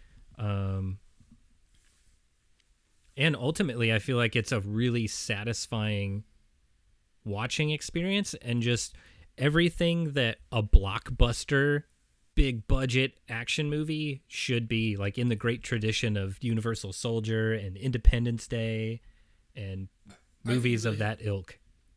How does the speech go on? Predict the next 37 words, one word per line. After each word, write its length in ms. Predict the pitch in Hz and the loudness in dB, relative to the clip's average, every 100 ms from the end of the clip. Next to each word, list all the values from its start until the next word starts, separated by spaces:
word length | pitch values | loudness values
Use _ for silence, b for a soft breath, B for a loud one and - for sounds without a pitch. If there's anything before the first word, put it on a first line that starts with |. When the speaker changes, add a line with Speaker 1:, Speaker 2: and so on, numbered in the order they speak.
| - | -20
Speaker 2:
I 40 | 165 | -14
think 100 | 185 | -12
you 60 | 156 | -12
hit 260 | 151 156 - | -12 -14 -16
the 80 | 135 | -14
nail 100 | 127 | -12
on 60 | 123 | -12
the 80 | |
head 120 | 117 117 | -12 -12
there. 140 | 107 | -14
This 180 | 131 - | -14 -12
movie 220 | 147 131 | -12 -10
is 120 | 117 | -12
incredibly, 840 | 117 - - - 127 147 160 117 117 | -14 -18 -20 -20 -14 -12 -12 -12 -14
if 160 | 104 - 147 | -16 -18 -16
any, 240 | 175 185 - | -14 -14 -16
above, 240 | 131 143 - 131 123 147 143 | -18 -18 -16 -16 -16 -16 -16
above 240 | 123 151 | -16 -14
anything 340 | 170 165 147 | -14 -16 -16
else, 360 | 143 98 90 - b b | -18 -18 -18 -20 b b
you 100 | - 113 | -18 -16
know, 100 | 110 | -16
'cause 160 | 120 | -16
we've 100 | 117 | -18
talked 260 | 117 135 - | -16 -16 -18
about 120 | 131 | -18
all 160 | 123 123 | -16 -14
the 60 | 117 | -14
subtle 240 | 156 143 | -14 -14
nuances 720 | 165 196 185 180 175 175 156 | -14 -12 -12 -12 -12 -12 -14
and 240 | 143 127 123 b b b - | -16 -16 -18 b b b -18
that 100 | 135 | -14
are 260 | 123 120 113 | -12 -14 -16
incorporated 640 | 123 - 175 170 156 143 147 | -20 -16 -16 -14 -14 -14 -14
into, 240 | 139 151 | -16 -16
like, 180 | 143 127 | -16 -16
this, 240 | 139 - | -16 -16